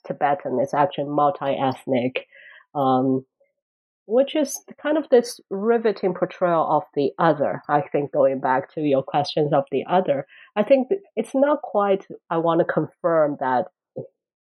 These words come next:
you know, these are the other. I think I want to come back to say, by portraying, celebrating, or circulating these images of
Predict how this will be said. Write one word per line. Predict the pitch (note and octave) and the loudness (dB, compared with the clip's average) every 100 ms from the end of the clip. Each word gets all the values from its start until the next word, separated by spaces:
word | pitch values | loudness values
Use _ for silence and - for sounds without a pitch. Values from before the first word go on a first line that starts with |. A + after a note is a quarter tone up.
| _ - | _ -4
you | D#3 | 0
know, | C3+ A#2 - | 2 0 0
these | D3 C#3+ - | 0 0 0
are | C3 B2+ | -2 -2
the | - | 0
other. | F#3+ A3 A2+ | 2 2 0
I | C3 | -2
think | - D#3+ D3 | -2 -2 -2
I | - C#3+ C#3+ | -2 0 0
want | C#3+ D3 C#3+ - | 2 0 0 -2
to | D3+ D3+ - _ - | 0 0 -2 _ 0
come | F3 E3+ | 2 2
back | D#3 D3 - | 2 -2 -6
to | C#3+ | -14
say, | - F#3 D3+ D3 _ _ _ | -6 0 0 -2 _ _ _
by | E3 D#3 D3+ D3+ D3+ _ _ _ | -4 0 2 0 -2 _ _ _
portraying, | - F3+ - F#3+ F#3+ F#3+ F3 D3 C#3+ C#3+ C#3+ - | 0 0 2 0 2 0 0 -2 -4 -6 -10 -10
celebrating, | D#3+ D3+ D3+ D3+ D3+ D3 D3 C#3+ | -2 0 0 0 0 2 0 0
or | C#3+ - | -2 -2
circulating | F3 E3+ F3 D3 C#3+ D3 C#3 | -2 0 0 0 0 0 0
these | C#3+ - | 0 0
images | C3+ C#3 B2+ C#3 B2+ | 0 2 0 -2 -6
of | - | -8